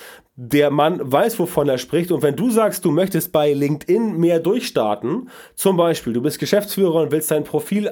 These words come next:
auf, ähm, aufhübschen und besser werden, du willst mal einen kleinen Audit haben oder du brauchst eine Strategie für LinkedIn und so weiter und so fort,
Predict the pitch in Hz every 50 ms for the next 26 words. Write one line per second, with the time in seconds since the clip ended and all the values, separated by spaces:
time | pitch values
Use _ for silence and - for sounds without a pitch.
0 | - _ - 156 - 180 175 180 - - - - - - - - - _ _ 180
1 | 170 151 143 147 - 151 170 175 180 - 180 175 180 - - 160 160 160 147 147
2 | 143 - 175 165 175 160 151 147 151 147 147 143 139 135 135 147 147 - 156 143
3 | 131 - 139 131 - 160 170 180 175 - - 151 143 143 143 147 147 147 - -
4 | - - - - 160 160 151 143 143 147 156 156 156 147 - - 147 127 135 127
5 | 151 196 190 196 - 165 156 156 156 156 - 147 147 147 156 151 - - - -
6 | - - 170 185 180 160 165 135 147 151 143 147 147 139 131 127 135 - - -
7 | 143 151 170 170